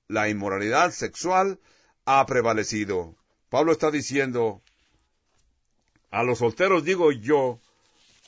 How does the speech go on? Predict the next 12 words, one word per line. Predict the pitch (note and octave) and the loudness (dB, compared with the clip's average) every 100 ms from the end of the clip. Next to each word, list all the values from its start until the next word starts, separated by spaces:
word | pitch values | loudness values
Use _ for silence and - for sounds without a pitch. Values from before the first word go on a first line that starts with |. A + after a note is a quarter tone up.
| _ _ _ - | _ _ _ -14
no | G#2+ B2+ C3+ | -6 -4 -4
el | |
Señor, | A#2+ A#2 A#2+ B2 A2+ - | -6 -6 -4 -4 -6 -12
cuando | - A2+ A2+ A2 A2 A2+ A2 A2 G#2+ G2+ - _ - | -6 -2 0 -2 -2 2 2 4 2 -4 -12 _ -4
que | A#2+ A#2+ | 0 0
el, | A2 F#2+ - _ _ _ _ _ _ _ _ _ _ _ _ - | -2 -8 -16 _ _ _ _ _ _ _ _ _ _ _ _ -8
el | A2 | -2
hermano | A2+ A2 G#2+ A#2 G3 G3+ F3+ F3 E3+ - - | -2 -2 -4 -2 0 0 0 -2 -4 -10 -10
no | G#2 C3 C#3+ | -4 0 2
abandone | C3 A#2 A2 B2 B2+ B2 A#2 A#2 G#2+ | 2 0 0 0 0 -2 -2 -4 -6
el | G#2 | -8
matrimonio. | G#2 G2+ G2+ G#2 G2+ F2+ D#2+ | -6 -6 -6 -6 -6 -10 -14